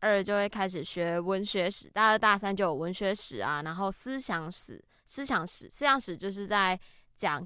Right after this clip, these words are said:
各家中国，就是中国的思想家还蛮多的，就是什么儒家、法家，什么，什么，什么，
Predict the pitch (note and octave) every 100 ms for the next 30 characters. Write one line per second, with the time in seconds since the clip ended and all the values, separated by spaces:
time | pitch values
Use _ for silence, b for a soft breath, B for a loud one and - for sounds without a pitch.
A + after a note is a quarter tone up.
0 | - C4+ G3+ G#3 F#3 F#3+ B3 B3+ E3+ A#2
1 | - B3 B3+ A3 _ _ - C#4 D4+ G#3+
2 | F3+ F#3 - G#3+ G#3 C3 F3+ E3+ E3 E3
3 | D3+ D3+ D#3 F3 D3+ - A2 E3+ F3+ E3
4 | D3 D#3+ b b b G3+ G#3+ A#3 A3+ F3+
5 | E3+ G3 F#3+ E3+ D#3+ - - - E3+ E3
6 | D#3 - _ _ - E3+ D3+